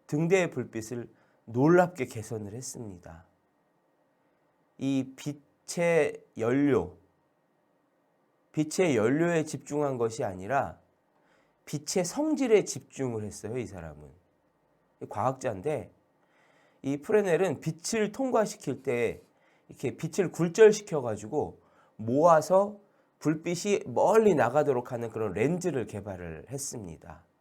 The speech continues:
프레넬 렌즈라고 사람들은 명명하는데요. 이 프레넬 렌즈를 사용한 최초의 등대는요, 빛을 멀리 한 이십 킬로까지 보낼 수 있었다고 합니다.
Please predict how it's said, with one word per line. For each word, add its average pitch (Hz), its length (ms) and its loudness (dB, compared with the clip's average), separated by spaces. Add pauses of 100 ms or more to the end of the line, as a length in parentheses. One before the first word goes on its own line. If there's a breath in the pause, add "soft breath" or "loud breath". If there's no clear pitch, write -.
(540 soft breath)
프레넬 214 480 2
렌즈라고 92 1200 -8
사람들은 104 520 -8
명명하는데요. 95 920 -12 (460 soft breath)
이 139 100 -2
프레넬 240 500 2
렌즈를 147 460 2
사용한 135 500 -2
최초의 170 720 -4
등대는요, 113 760 -6 (720 soft breath)
빛을 170 680 2 (380 soft breath)
멀리 147 500 4
한 175 160 -2
이십 175 400 -6
킬로까지 110 1000 -4
보낼 123 300 -4
수 127 140 -14
있었다고 95 640 -10
합니다. 87 520 -16